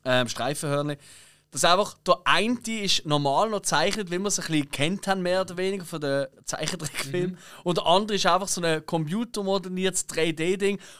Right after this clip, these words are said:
Speaker 1: Und er sagt so, ja, er hat halt da, äh, das drei D Modell, also er hat eigentlich eine Schönheits-O P gemacht, dass er so zu einem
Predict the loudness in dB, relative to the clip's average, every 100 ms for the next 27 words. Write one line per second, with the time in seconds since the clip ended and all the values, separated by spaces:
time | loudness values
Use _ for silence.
0 | -4 2 4 4 6 4 6 6 8 6
1 | 4 2 0 4 4 4 2 0 -2 -4
2 | -2 -4 -2 -2 0 -2 0 -2 2 2
3 | 4 2 2 2 2 0 0 -2 0 -2
4 | -2 0 -2 -2 -4 0 2 2 2 2